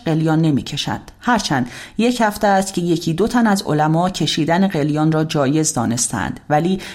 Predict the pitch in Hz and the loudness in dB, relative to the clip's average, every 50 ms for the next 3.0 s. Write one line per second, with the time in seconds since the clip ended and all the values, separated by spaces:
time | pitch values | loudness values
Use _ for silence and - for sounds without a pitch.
0 | - - - 196 196 196 - 240 196 175 165 151 151 147 143 139 - - 143 135 | -12 -6 -2 -2 0 2 2 0 2 2 2 2 2 2 0 0 -2 -2 -4 -2
1 | - - 139 139 143 143 147 139 131 127 139 135 131 139 135 139 135 131 127 - | -2 -2 -2 0 0 0 2 2 0 0 0 0 -2 -2 -2 -2 -2 -2 -2 -2
2 | - 151 160 160 160 - - - 147 139 123 95 - - - - 139 - - - | -2 -2 -2 -2 -4 -8 -6 -2 0 0 0 0 -4 -6 -8 -10 -8 -8 -8 -10